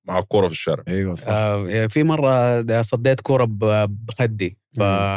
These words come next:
Speaker 3: فكان
Speaker 2: <laughs>
Speaker 3: <laughs> كان يوم جميل صراحة.
Speaker 2: أيوه.
Speaker 3: أيوه، فكل ما أقول لهم بلعب قدام، "لا، أنت"، وكنت على فكرة أتخن من كذا يعني.
Speaker 1: مم، مم.
Speaker 3: يعني دحين الحمد لله أعتبر، آه،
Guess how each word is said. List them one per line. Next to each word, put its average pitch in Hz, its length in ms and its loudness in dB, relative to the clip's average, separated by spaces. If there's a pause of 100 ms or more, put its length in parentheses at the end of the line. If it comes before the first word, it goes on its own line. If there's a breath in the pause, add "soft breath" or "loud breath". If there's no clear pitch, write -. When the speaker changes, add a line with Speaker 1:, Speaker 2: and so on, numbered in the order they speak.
(160)
Speaker 3:
فكان 107 240 0
Speaker 2:
<laughs> 131 1160 0 (100)
Speaker 3:
<laughs> 208 260 -4
كان 175 180 2
يوم 165 300 4
جميل 135 360 2
صراحة. 165 360 2 (300 loud breath)
Speaker 2:
أيوه. 95 380 -2
Speaker 3:
أيوه، 117 240 2
فكل 107 1160 0
ما 156 80 4
أقول 151 140 2
لهم 131 140 2
بلعب 127 320 2
قدام، 120 300 0
"لا، 151 300 0
أنت"، 135 460 0
وكنت 139 280 -2
على 131 120 2
فكرة 127 260 2
أتخن 127 240 -2
من 117 120 2
كذا 110 200 0
يعني. 78 280 -6 (120)
Speaker 1:
مم، 92 180 0 (100)
مم. 71 140 -8 (160)
Speaker 3:
يعني 95 200 0
دحين 110 240 2
الحمد 123 260 2
لله 127 320 0
أعتبر، 117 460 0
آه، 98 500 0